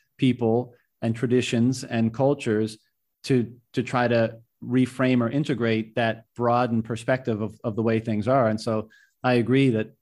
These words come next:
this is what we're now figuring out. And this is potentially the reason why we have a type of meaning crisis. And this is why we're, we're refiguring out religion and spirituality and what its role is supposed to be in politics and,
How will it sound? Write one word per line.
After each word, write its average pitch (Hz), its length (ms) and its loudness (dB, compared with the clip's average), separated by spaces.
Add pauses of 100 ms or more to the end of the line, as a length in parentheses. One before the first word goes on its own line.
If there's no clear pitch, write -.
(220)
this 117 180 -4
is 117 80 -2
what 120 140 0
we're 120 80 2
now 120 180 2
figuring 120 420 -2
out. 139 120 2
And 110 100 0
this 113 140 -4
is 117 60 -8
potentially 117 500 -2 (140)
the 120 100 0
reason 120 240 2
why 117 120 2
we 113 120 0
have 117 160 -2
a 110 240 -2 (180)
type 120 200 -2
of 110 100 -2
meaning 139 300 4
crisis. 107 400 -2
And 110 100 2
this 120 140 0
is 127 120 -2
why 120 200 2
we're, 117 160 -2 (120)
we're 123 180 -2
refiguring 120 720 0
out 123 140 0
religion 120 400 0
and 117 100 0
spirituality 123 760 0
and 117 100 0
what 123 100 0
its 120 160 -8
role 123 240 0
is 113 180 -8 (100)
supposed 123 420 -2
to 117 60 -4
be 135 240 2
in 110 100 2
politics 123 560 0
and, 113 180 -2